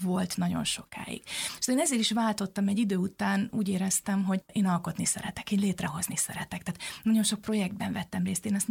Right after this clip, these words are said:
iszonyatosan élveztem, hogy a nulláról fölépítünk egy olyan rendszert, ami működik, és amivel az ügyfelek elégedettek. És aztán utána én vettem egy nagy levegőt, és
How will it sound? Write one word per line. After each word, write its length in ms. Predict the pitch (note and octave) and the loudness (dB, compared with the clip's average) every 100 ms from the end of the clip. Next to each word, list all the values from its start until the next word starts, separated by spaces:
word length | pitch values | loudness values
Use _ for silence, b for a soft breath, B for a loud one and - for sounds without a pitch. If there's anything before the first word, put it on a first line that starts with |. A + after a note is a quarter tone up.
| - | 0
iszonyatosan 640 | A#3+ - F3+ D#3+ E3+ F3+ | 2 2 2 2 0 2
élveztem, 560 | F3 F3+ F#3 - G3+ G3 | 4 2 2 0 2 2
hogy 140 | F#3+ | 4
a 40 | F#3+ | 4
nulláról 840 | G3+ G3 F3 E3+ F3 F3 F#3 F#3+ B B B | 4 4 4 2 0 2 2 2 B B B
fölépítünk 680 | A3 F#3+ F3 F3+ F3+ F3+ F#3 | 0 2 2 0 0 0 0
egy 120 | F#3+ | 2
olyan 280 | F#3+ F3 F#3 | 2 2 2
rendszert, 260 | F3+ F3 - G3+ F#3+ - | 0 2 2 2 0 0
ami 260 | - G3 F#3+ | 2 4 6
működik, 500 | G3 F#3 E3+ D#3+ F3 | 4 2 0 -4 -2
és 160 | D#3 | 0
amivel 300 | F#3 F#3 F#3+ | 2 0 0
az 120 | F#3 F3+ | 0 0
ügyfelek 440 | F3+ F3 E3+ D#3+ | -2 -2 -2 -4
elégedettek. 840 | C#3+ - - C#3 - - - - - B B B B B | -6 -6 -8 -8 -8 -10 -8 -10 -10 B B B B B
És 180 | - A3 | -2 0
aztán 280 | G#3+ - A3+ | 2 2 2
utána 260 | A3+ A3+ A#3 | 2 4 6
én 100 | A#3 | 4
vettem 320 | A3 G3+ F#3 | 2 0 2
egy 80 | F3+ | 2
nagy 160 | F3+ | 2
levegőt, 640 | F#3+ G#3 A#3+ A#3+ A#3+ A#3+ - | 0 0 2 2 2 0 -2
és 440 | A3 G3 F#3 - | 0 2 2 0